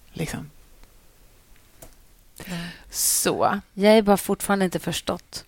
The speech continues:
Speaker 3: Jag måste bara,
Speaker 1: Ja,
Speaker 3: jag
Speaker 1: det är
Speaker 3: säger inte att du har
Speaker 1: jättebra att du inte
Speaker 3: fel.
Speaker 1: förstått.
Speaker 3: Men jag
Speaker 1: Nej.
Speaker 3: undrar bara, hur, när du säger att när vi rider på hästen så är det inte träning för hästen eller muskelbyggande?
Speaker 1: Det är slitage för den här bärutmattningssyndromet.
Speaker 3: För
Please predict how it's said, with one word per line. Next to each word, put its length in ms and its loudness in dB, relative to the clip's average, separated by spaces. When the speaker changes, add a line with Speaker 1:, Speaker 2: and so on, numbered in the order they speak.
Speaker 3:
Jag 160 2
måste 220 0
bara, 160 4
Speaker 1:
Ja, 60 8
Speaker 3:
jag 120 6
Speaker 1:
det 60 4
är 20 4
Speaker 3:
säger 140 8
inte 100 6
att 80 4
du 80 6
har 60 8
Speaker 1:
jättebra 20 6
att 120 0
du 60 8
inte 200 4
Speaker 3:
fel. 120 -2
Speaker 1:
förstått. 140 -2
Speaker 3:
Men 100 6
jag 80 8
Speaker 1:
Nej. 100 8
Speaker 3:
undrar 160 6
bara, 280 8
hur, 200 2
när 280 4
du 100 8
säger 220 8
att 60 4
när 260 6
vi 120 8
rider 260 2
på 120 2
hästen 400 2
så 100 -2
är 220 4
det 120 2
inte 260 -2
träning 400 0
för 120 -6
hästen 320 -6
eller 160 -4
muskelbyggande? 680 -8
Speaker 1:
Det 220 2
är 80 4
slitage 920 0
för 140 -4
den 160 -4
här 180 -4
bärutmattningssyndromet. 1900 -6
Speaker 3:
För 280 -2